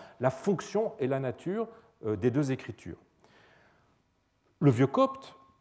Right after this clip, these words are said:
a été élaboré dans l'intention de rendre plus accessible un patrimoine religieux, euh, dont la forme devenait de plus en plus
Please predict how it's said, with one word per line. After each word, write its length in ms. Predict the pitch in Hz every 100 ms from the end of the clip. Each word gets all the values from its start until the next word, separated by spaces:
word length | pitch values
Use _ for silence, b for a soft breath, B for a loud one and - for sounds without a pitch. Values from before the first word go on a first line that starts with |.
| _ _
a 100 | 123
été 180 | 113 175
élaboré 400 | 175 135 120 214
dans 100 | 220
l'intention 480 | 156 127 123 - 226
de 60 |
rendre 280 | 156 165 190
plus 180 | - 151
accessible 500 | 151 - 127 - 208
un 60 | 151
patrimoine 500 | 160 - 147 156 160
religieux, 720 | 123 147 127 95 113 196 - -
euh, 160 | 107 101
dont 160 | 87 123
la 100 | 92
forme 440 | - 196 233 214 - -
devenait 440 | 117 123 110 117 202
de 80 | 175
plus 260 | - 143
en 100 | 139
plus 380 | 113 170 220 226